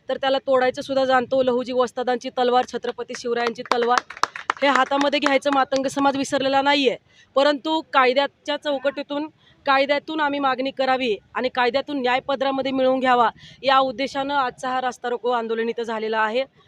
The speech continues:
तर यानंतर कुणीही जर मातंग समाजाच्या नादी लागेल तर मातंग समाज नडणाऱ्याला भिडल्याशिवाय राहणार नाही आणि त्याला जशास तसं उत्तर दिल्याशिवाय राहणार नाही. त्याच पद्धतीनं एक ऑगस्ट रोजी आत्ताच भाऊंनी सांगितलं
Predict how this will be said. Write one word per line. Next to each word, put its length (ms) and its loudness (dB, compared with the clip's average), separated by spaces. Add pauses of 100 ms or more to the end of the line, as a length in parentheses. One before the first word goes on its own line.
(260)
तर 80 -2
यानंतर 540 0
कुणीही 440 -6
जर 100 -4
मातंग 400 -2
समाजाच्या 480 -2
नादी 280 0
लागेल 320 2 (360)
तर 80 -6
मातंग 420 -2
समाज 540 -2
नडणाऱ्याला 560 -2
भिडल्याशिवाय 540 -2
राहणार 320 -4
नाही 300 -4 (500)
आणि 180 0
त्याला 260 0
जशास 440 -2
तसं 180 -8
उत्तर 280 -4
दिल्याशिवाय 360 -4
राहणार 280 -4
नाही. 260 -8 (600)
त्याच 220 0
पद्धतीनं 600 0 (120)
एक 180 0
ऑगस्ट 260 -2
रोजी 140 -6
आत्ताच 360 -4
भाऊंनी 240 -4
सांगितलं 520 -4